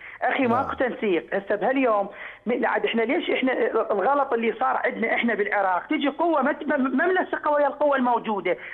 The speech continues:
Speaker 1: اعتقلت هذا وراح، ورا ثلاث أيام لقوه مقتول بالشارع.
Speaker 2: نعم.
Speaker 1: بعد هذا الدنمر بيه بالعراق، واغلبهم لا ياخذون بدون مذكرة اعتقال وقضاء.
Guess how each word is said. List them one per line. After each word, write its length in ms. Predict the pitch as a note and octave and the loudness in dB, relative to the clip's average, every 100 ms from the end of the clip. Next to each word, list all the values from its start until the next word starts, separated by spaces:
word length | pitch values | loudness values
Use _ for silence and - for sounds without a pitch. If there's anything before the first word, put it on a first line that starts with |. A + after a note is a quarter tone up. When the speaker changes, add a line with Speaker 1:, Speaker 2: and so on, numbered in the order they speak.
| - | -4
Speaker 1:
اعتقلت 500 | - - E4 D#4+ D#4+ | -4 -2 0 0 2
هذا 220 | D#4+ E4+ | 2 2
وراح، 420 | D4+ D4 D#4 C4+ | 2 4 2 2
ورا 200 | B3 D#4 | 2 0
ثلاث 200 | D#4 D#4+ D#4+ | 2 0 2
أيام 200 | F4 D#4+ | 0 2
لقوه 180 | D4+ C#4+ | 2 2
مقتول 340 | B3+ - D4 | 2 2 0
بالشارع. 480 | A3+ A#3 A3+ F3 F3 - | 0 0 0 0 0 -4
Speaker 2:
نعم. 280 | C3+ B2 E2+ | -4 -2 -4
Speaker 1:
بعد 200 | D2 - | -4 -4
هذا 240 | - F4+ G4 | 2 2 2
الدنمر 360 | F4+ F4+ E4+ | 2 2 2
بيه 140 | D#4+ D4 | 2 0
بالعراق، 680 | C4 - C4 A#3+ G3 D#3+ - | 2 2 2 2 2 0 0
واغلبهم 440 | B3 D4+ F4+ F#4 | 2 2 4 4
لا 60 | F4+ | 4
ياخذون 340 | E4+ F4 D#4+ | 2 2 2
بدون 200 | D4 D4+ | 2 4
مذكرة 500 | C#4+ C#4+ C#4 C#4 B3 | 2 2 2 0 2
اعتقال 440 | B3+ - B3+ A#3 G#3 | -2 -4 0 0 0
وقضاء. 500 | G#3 F#3 F3+ - | 0 2 2 -2